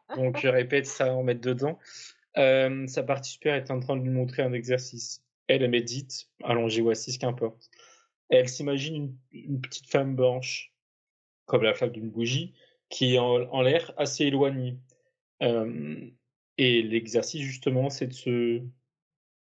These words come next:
raccro-, enfin, se connecter, se, s'étendre, se, se grandir jusqu'à cette flamme. Et subtilement parlant, ça va la reconnecter davantage,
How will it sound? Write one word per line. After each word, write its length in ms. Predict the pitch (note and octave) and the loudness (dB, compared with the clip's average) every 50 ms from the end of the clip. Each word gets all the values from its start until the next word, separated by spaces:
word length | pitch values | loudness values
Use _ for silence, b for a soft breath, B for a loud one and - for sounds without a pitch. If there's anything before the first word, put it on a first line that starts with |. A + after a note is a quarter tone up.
| _ _ _ _ - | _ _ _ _ -8
raccro-, 460 | - - G#2 G#2 A2+ A2 - - - - | -4 -2 0 2 0 0 0 -6 -14 -8
enfin, 260 | - A#2+ G#2+ F#2 F#2 - - B B B B B B B B B B B B B B B B B B B B | -4 -4 -4 -4 -6 -10 -14 B B B B B B B B B B B B B B B B B B B B
se 160 | - - C#3+ | -2 -2 0
connecter, 560 | B2+ - D3 C3 B2+ B2+ B2+ B2+ - D3 D3+ | 2 2 4 4 4 4 2 2 2 2 2
se, 140 | D3+ - C3+ | 2 0 -4
s'étendre, 460 | B2+ - C#3+ C3 C3 D3 D3 D#3 C#3+ | -2 -2 -2 0 2 2 2 2 0
se, 160 | C3 - C3 A2+ | -2 -6 -8 -6
se 120 | - C3 | -2 -2
grandir 480 | A2+ A2+ A2 A#2+ B2+ B2+ B2+ B2 D3+ C#3+ | 0 2 4 6 6 4 4 2 0 0
jusqu'à 240 | C3+ C#3 C3 - C3 | 0 -2 -2 -2 -2
cette 180 | B2 - A#2 - | -2 -2 -6 -6
flamme. 360 | - - C3+ D3 E3+ F3 F3 - _ _ _ _ _ _ _ _ _ _ _ - | -2 2 2 2 2 0 -8 -10 _ _ _ _ _ _ _ _ _ _ _ -2
Et 360 | - A#2 A2+ A2+ A2 G#2+ - B2 B2+ - - | 2 2 4 2 2 -2 -6 -12 -20 -20 -18
subtilement 520 | - - A#2 A2 - - A#2+ G#2+ G#2+ G2+ | -12 -10 -10 -8 -6 -4 -4 -2 -2 0
parlant, 260 | - A2+ G#2+ A2 B2+ | 0 2 2 2 0
ça 160 | C3 B2+ C#3+ | -2 -2 -2
va 100 | A#2+ A#2+ | -2 -2
la 220 | A2+ A2+ G#2+ G#2+ G#2 | -2 -2 -4 -4 -6
reconnecter 540 | G2+ G#2 G#2+ - B2+ A#2 A2+ A2 - - A#2+ | -6 -6 -4 -2 -2 -2 -2 -4 -6 -6 0
davantage, 720 | B2 A#2 G#2+ G#2+ A2 - - C#3+ C#3+ C3+ A#2 - - | 0 0 0 0 -4 0 0 0 0 0 -4 -8 -12